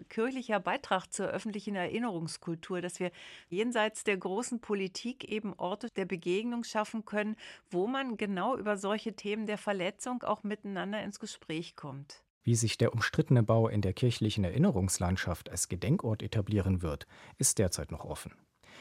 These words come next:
Speaker 2: Matthias Grünzig, der sein Buch nicht als Plädoyer für oder gegen einen Wiederaufbau der Garnisonenkirche verstehen will,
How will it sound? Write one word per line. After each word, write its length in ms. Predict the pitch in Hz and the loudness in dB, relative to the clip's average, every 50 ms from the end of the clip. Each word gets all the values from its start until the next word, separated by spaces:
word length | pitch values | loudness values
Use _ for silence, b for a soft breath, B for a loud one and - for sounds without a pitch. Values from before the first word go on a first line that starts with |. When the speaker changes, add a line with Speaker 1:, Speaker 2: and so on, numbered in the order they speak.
| B B B | B B B
Speaker 2:
Matthias 400 | B 107 104 - - 131 120 - | B 2 2 6 6 6 6 4
Grünzig, 640 | - - 127 151 202 226 - - 80 87 - - - | 4 6 6 6 6 6 4 2 -2 -2 -4 -4 -2
der 140 | - 90 87 | 0 0 2
sein 160 | - 95 92 | 2 2 4
Buch 220 | 113 120 117 - | 4 2 2 2
nicht 260 | 101 92 87 - - | -2 -2 -2 -2 -2
als 160 | - 85 - - | -2 -2 -2 -4
Plädoyer 560 | - - 98 95 98 92 90 98 107 107 101 | -2 -2 0 2 2 2 4 4 4 4 4
für 400 | - - - 120 123 117 - - | 2 2 6 8 8 8 6 4
oder 200 | - 101 98 92 | 0 0 0 0
gegen 300 | 92 - 143 156 135 101 | 4 4 6 6 6 6
einen 220 | 92 95 98 98 | 4 4 2 4
Wiederaufbau 600 | 110 117 110 98 95 98 101 - - - 85 85 | 4 4 4 4 4 2 0 0 -2 -4 -2 -2
der 140 | 85 87 90 | 0 -2 0
Garnisonenkirche 800 | - 90 90 90 92 95 101 95 98 95 92 - 98 92 - 90 | 0 0 0 2 0 0 0 2 2 0 0 0 -4 -4 -4 -4
verstehen 560 | - - 90 - - - 98 101 104 104 101 | -4 -4 -4 -4 0 0 2 4 6 4 6
will, 240 | 104 110 113 131 135 | 6 4 4 4 2